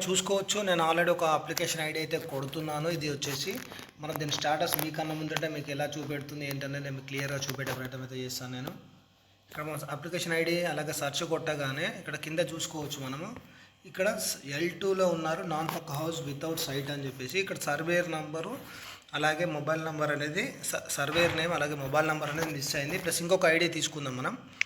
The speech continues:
ఇది బెనిఫిషియరీ లిస్ట్లోంచి తీసుకుంది. ఇప్పుడు already మీకు స్క్రీన్ పైన చూపెట్టా కదా, ఒకసారి మీరు అందులోంచి కూడా మీరు ఫైండ్ అవుట్ చేసుకోవచ్చు. ఎందుకంటే మీ-, మీకు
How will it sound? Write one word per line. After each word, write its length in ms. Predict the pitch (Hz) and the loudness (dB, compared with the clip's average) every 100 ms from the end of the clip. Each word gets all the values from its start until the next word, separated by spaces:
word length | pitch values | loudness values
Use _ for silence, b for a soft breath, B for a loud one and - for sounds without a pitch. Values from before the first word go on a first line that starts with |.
| B B B B 165 | B B B B -4
ఇది 80 | |
బెనిఫిషియరీ 520 | 165 170 170 202 214 190 | 2 4 6 4 6 4
లిస్ట్లోంచి 600 | 185 - 190 185 - 190 | 4 4 4 2 2 2
తీసుకుంది. 420 | 185 175 170 156 | 0 0 0 0
ఇప్పుడు 160 | 151 147 | 2 4
already 200 | 170 175 | 4 4
మీకు 120 | 165 | -2
స్క్రీన్ 240 | - 160 165 | -2 0 2
పైన 100 | 170 | 2
చూపెట్టా 420 | 170 156 156 151 143 | 0 0 0 2 2
కదా, 260 | 147 240 - B B B B 170 | 2 -2 -8 B B B B -8
ఒకసారి 240 | 156 151 | -2 -2
మీరు 200 | 156 151 | 0 2
అందులోంచి 420 | 151 170 180 160 | 2 4 2 2
కూడా 180 | 165 185 | 2 2
మీరు 200 | 185 170 | 2 0
ఫైండ్ 280 | 160 156 165 | 2 2 4
అవుట్ 160 | 160 147 | 2 2
చేసుకోవచ్చు. 560 | - 156 143 - 240 156 | 0 -2 -2 -2 -4 -6
ఎందుకంటే 720 | 156 160 165 170 170 170 165 B B B B _ - | -8 -2 0 2 2 2 -2 B B B B _ -6
మీ-, 200 | 170 143 | -4 0
మీకు 280 | 165 165 | 0 0